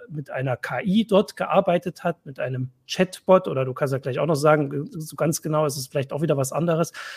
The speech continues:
ähm, und gesagt hat, meine Güte, die Antworten sind so krass, das, äh, Ding hat ein Bewusstsein, das ist kein Algorithmus, da kann ich wirklich über Gott und die Welt philosophieren, teilweise wirklich im wahrsten Sinne des Wortes,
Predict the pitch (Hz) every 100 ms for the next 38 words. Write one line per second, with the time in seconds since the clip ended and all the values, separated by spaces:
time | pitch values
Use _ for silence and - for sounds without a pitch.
0 | - - - 160 151 151 - - - 147
1 | 143 165 156 - 147 - - _ - 139
2 | 151 165 147 147 135 147 127 - - 170
3 | 165 160 156 143 151 131 139 143 - -
4 | 131 - - - 135 - - 147 135 139
5 | 143 135 139 139 - 139 127 131 147 -
6 | 127 120 131 143 127 - 135 127 139 160
7 | 135 143 139 165 170 151 - 139 135 135
8 | - - - - 143 135 160 135 - 131
9 | 139 139 196 220 151 147 147 156 - 135
10 | 135 135 - 151 143 143 131 135 131 135
11 | 143 139 135 131 143 - 143 135 135 -
12 | 135 143 - 135